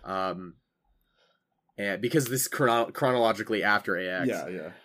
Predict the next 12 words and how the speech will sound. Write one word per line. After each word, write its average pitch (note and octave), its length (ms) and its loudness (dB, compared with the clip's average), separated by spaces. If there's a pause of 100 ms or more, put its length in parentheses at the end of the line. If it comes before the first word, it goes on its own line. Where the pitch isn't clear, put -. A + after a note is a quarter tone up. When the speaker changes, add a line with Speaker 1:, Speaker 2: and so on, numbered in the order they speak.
Speaker 1:
uh, G#2 320 2 (140)
I C3+ 100 4
was B2+ 120 4
like, G#2+ 200 0
"You A#2+ 60 4
know C#3 140 6
what? C3+ 260 4 (460)
I'll B2 220 6
go D#2+ 380 -4 (180)
in G#2 140 0
a F#2 60 -4
cosplay, F2 680 -6